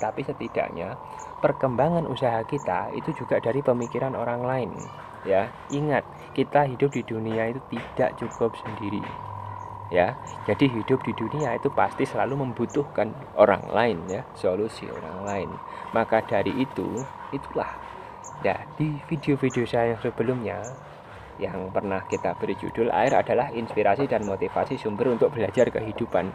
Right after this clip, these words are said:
Di situ Anda akan tahu apa motivasi dari air itu. Nah, seperti itu contohnya ya. Jadi seperti itulah, hidup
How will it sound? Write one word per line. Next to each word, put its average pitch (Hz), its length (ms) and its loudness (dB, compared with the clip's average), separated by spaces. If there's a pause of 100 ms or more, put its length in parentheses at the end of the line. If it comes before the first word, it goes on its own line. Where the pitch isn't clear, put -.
(300)
Di 139 160 8
situ 120 320 0
Anda 120 400 6
akan 117 320 0
tahu 120 240 4 (320)
apa 151 320 2
motivasi 104 640 2
dari 98 320 0
air 107 240 8
itu. 92 320 0 (160)
Nah, 85 80 2
seperti 165 480 4
itu 110 160 2
contohnya 98 560 2
ya. 98 160 8 (480)
Jadi 147 240 6
seperti 160 480 2
itulah, 104 320 0 (400)
hidup 120 240 6